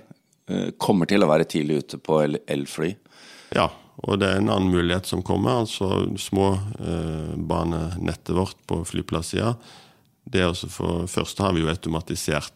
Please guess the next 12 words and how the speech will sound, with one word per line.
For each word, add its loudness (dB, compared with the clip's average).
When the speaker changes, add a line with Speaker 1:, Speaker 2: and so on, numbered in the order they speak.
Speaker 2:
eh, -2
tårnet -2
ute -6
på -4
Røst. -2
Speaker 1:
Ja. 0
Speaker 2:
Det -4
er -2
et -14
sånn, -6
et -14
eksempel, 0